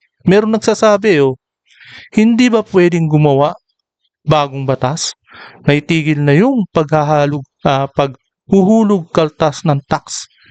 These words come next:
benefits ng mga S S S, PhilHealth, Pag-ibig?" Basta, mga ganyan. Tas mag-,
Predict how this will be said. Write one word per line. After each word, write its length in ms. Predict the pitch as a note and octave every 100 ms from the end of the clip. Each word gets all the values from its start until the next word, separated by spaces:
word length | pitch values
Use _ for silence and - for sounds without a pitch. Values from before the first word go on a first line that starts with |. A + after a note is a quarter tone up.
| -
benefits 560 | D3 C#3+ - D#3+ - E3
ng 80 | D3+
mga 400 | C#3+ C#3+ C#3 C3+ _ -
S 160 | D#3 -
S 160 | C3+
S, 200 | D3 D3 -
PhilHealth, 480 | - C#3 B2+ D3 C#3 _ _ _ - _
Pag-ibig?" 560 | C#3+ C#3+ D#3 C#3+ D#3+ - - - _
Basta, 560 | G3+ - B3+ A3+ - _ _ _ _ _ _ _ _ _
mga 320 | F3 F#3 G#3
ganyan. 480 | G3 G#3 G#3 G#3+ G3 - _ _ _ _ _
Tas 320 | A#3 A3 -
mag-, 240 | F3 E3